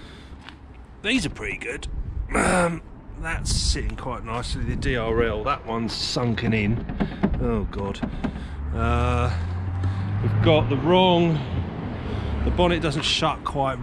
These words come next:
right. It's proud there. Probably gonna have to move that up. Um, might have to get the bonnet repainted, to be fair.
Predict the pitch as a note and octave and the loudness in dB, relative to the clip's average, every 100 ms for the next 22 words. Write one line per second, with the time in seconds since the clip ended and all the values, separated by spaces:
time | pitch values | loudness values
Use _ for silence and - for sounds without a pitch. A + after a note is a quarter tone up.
0 | A#2+ C3 B2 G#2 C#3+ - - - - - | -2 2 2 2 0 -4 -4 -6 -10 -14
1 | - - - D3+ C3+ B2 A2+ - A2 A2 | -14 -10 -2 0 2 2 -2 -6 -6 -4
2 | A#2+ - - B2 A#2 A#2+ - A#2+ A2+ B2 | -4 -6 -6 -6 -6 -8 -6 -4 0 2
3 | A2 G2+ A#2 G#2+ B2 A#2 G#2+ - - - | 0 -2 -6 -4 -4 -4 -4 -6 -10 -12
4 | - - - - - - - A2+ A2 A2+ | -14 -12 -12 -14 -14 -14 -10 -4 0 0
5 | A#2 A2+ A2+ A2+ - - - - - - | 0 -2 -4 -8 -12 -16 -16 -18 -16 -16
6 | - - - - - - - - - - | -16 -14 -12 -8 -6 -2 0 0 0 -2
7 | - - - - F2 - - - - - | -4 -2 -2 -2 -2 -2 -4 -6 -6 -8
8 | - - G#2 G#2 E2+ - - E2 - - | -8 -8 -6 -6 -4 -2 -2 0 0 -2
9 | E2+ E2+ F2 E2 - F#2 F2+ - F2+ - | -4 -4 -4 -2 -2 -2 -4 -8 -12 -10
10 | F2+ F2 - G2 F#2+ F#2+ | -10 -10 -8 -8 -8 -10